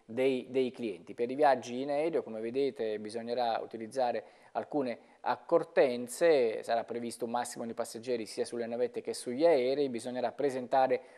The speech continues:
una autocertificazione indicando luogo e indirizzo di destinazione, da anche quanto tempo si è,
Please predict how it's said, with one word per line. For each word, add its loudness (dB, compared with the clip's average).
una -2
autocertificazione 4
indicando -2
luogo 2
e -4
indirizzo -4
di -4
destinazione, 0
da 0
anche -4
quanto -2
tempo -2
si -2
è, 4